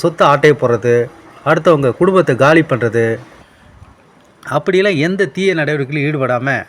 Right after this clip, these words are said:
நாம அடுத்தவங்களுக்கு நல்லது பண்ணணும். அப்போ தான் நமது ஆத்மா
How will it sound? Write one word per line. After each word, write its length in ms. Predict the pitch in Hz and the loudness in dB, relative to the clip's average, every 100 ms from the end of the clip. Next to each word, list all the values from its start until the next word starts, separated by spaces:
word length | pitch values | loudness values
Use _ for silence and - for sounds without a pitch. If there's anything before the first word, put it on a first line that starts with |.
| _ _ - - - _ 131 | _ _ -20 -20 -20 _ -4
நாம 240 | 156 165 151 | -4 -2 -4
அடுத்தவங்களுக்கு 440 | 147 147 147 131 | -4 -8 -6 -2
நல்லது 260 | 151 175 165 | -2 -2 -4
பண்ணணும். 340 | 131 113 104 - _ _ _ 127 | -8 -10 -12 -16 _ _ _ -8
அப்போ 160 | - 190 156 | -4 -2 -2
தான் 160 | 160 156 _ _ _ _ _ _ _ _ 139 | -4 -6 _ _ _ _ _ _ _ _ -6
நமது 240 | 165 151 131 127 | -4 -2 -2 -2
ஆத்மா 260 | 160 156 | -4 -4